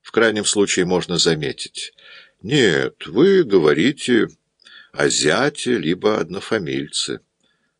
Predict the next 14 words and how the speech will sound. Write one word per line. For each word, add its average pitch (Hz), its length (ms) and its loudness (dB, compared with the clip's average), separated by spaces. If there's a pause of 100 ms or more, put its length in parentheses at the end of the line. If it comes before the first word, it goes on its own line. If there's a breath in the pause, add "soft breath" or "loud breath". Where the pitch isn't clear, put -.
О 76 140 -2
ее 76 300 4
отце 90 460 0
никто 85 440 0
никогда 87 560 0
ничего 95 420 0
плохого 82 500 0
сказать 78 520 -2
не 107 140 -6
мог». 78 420 -8 (1700)
К - 80 -16
тому 92 240 0
же 87 300 4 (120)
дрейфусарство 85 1300 0